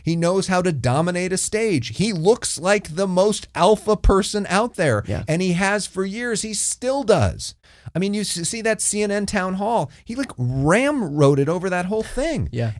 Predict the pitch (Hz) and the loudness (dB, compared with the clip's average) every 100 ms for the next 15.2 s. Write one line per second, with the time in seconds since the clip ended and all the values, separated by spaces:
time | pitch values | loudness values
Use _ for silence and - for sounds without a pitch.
0 | - 196 180 - 180 180 170 - - - | -2 -2 0 2 4 4 0 -6 -20 -18
1 | 160 175 180 - - - - - - 240 | -6 -2 0 0 -4 -10 -10 -6 -2 0
2 | 277 226 180 190 175 180 143 143 147 160 | 0 0 0 0 -2 -4 -2 0 0 -2
3 | 170 190 170 147 214 269 226 104 65 - | -4 -6 -6 -6 -4 -2 -2 -4 -6 -12
4 | - - _ _ 151 165 160 156 - 165 | -20 -20 _ _ -4 0 0 -4 -8 -4
5 | 160 - 202 214 233 220 - 139 139 156 | -2 0 -2 -2 -2 -2 -2 -2 -2 -4
6 | - 120 156 - 202 - 214 202 202 196 | -4 -2 -2 -2 -2 0 0 0 -2 -4
7 | - 123 131 123 117 143 190 190 208 208 | -6 -4 -2 -2 2 2 2 0 -2 -2
8 | 190 190 208 220 185 151 143 135 127 131 | -2 0 0 0 -4 -2 -4 -2 -4 -4
9 | 165 185 - 202 - 170 160 156 160 - | -4 -6 -6 -6 -4 -2 -2 -2 -4 -8
10 | - 107 104 123 156 165 165 175 170 151 | -12 -4 -2 0 0 -2 -4 -4 -4 -4
11 | 139 - 98 151 156 185 190 185 - 208 | -6 -4 -4 -4 -4 -6 -6 -8 -6 -4
12 | 202 226 202 185 147 120 131 147 - 185 | -2 0 -2 -2 -2 -2 -4 -6 -8 -6
13 | 190 180 233 214 - 117 117 - 151 175 | -6 -6 -6 -10 -8 -6 -4 -4 -4 -4
14 | 151 156 - 135 165 180 - - 180 208 | -8 -8 -6 -2 -2 -4 -6 -6 -4 -4
15 | 170 | -4